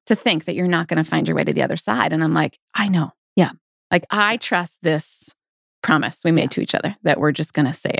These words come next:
Speaker 1: it.
Speaker 2: Like, my least favorite conversations that we
Speaker 1: They're
Speaker 2: have.
Speaker 1: so hard.
Speaker 2: They're so
Speaker 1: I'm always so scared I'm gonna lose you.
Speaker 2: Totally. Me too. And I feel always, I'm like, "This is the one. This is the one.
Speaker 1: Yes.
Speaker 2: This is the one." And it doesn't ever stop me from coming to you because
Speaker 1: Yeah.
Speaker 2: I know that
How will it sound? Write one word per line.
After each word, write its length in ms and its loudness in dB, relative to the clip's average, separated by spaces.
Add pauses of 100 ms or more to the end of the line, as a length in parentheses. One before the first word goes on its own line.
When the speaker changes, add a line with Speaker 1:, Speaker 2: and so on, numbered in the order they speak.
Speaker 1:
it. 160 -18 (340)
Speaker 2:
Like, 120 4
my 140 2
least 420 0
favorite 320 0
conversations 600 -2
that 120 0
we 80 0
Speaker 1:
They're 120 4
Speaker 2:
have. 120 0
Speaker 1:
so 120 -2
hard. 600 0
Speaker 2:
They're 100 -6
so 480 -4
Speaker 1:
I'm 120 2
always 220 0
so 220 0 (160)
scared 260 -2
I'm 160 -4
gonna 140 -4
lose 300 0
you. 120 2
Speaker 2:
Totally. 380 -2
Me 140 -2
too. 200 -4
And 160 -2
I 120 0
feel 360 -2
always, 320 0
I'm 140 -2
like, 140 -2
"This 180 0
is 120 -4
the 100 -4
one. 280 -8
This 160 2
is 80 0
the 120 4
one. 160 0
Speaker 1:
Yes. 60 -6
Speaker 2:
This 120 -8
is 80 -10
the 100 0
one." 180 0 (100)
And 400 0 (580)
it 120 2
doesn't 360 0 (320)
ever 220 2
stop 300 -2
me 180 -6
from 180 0
coming 280 2
to 100 -4
you 80 2
because 260 0
Speaker 1:
Yeah. 80 0
Speaker 2:
I 80 0
know 720 -2
that 240 0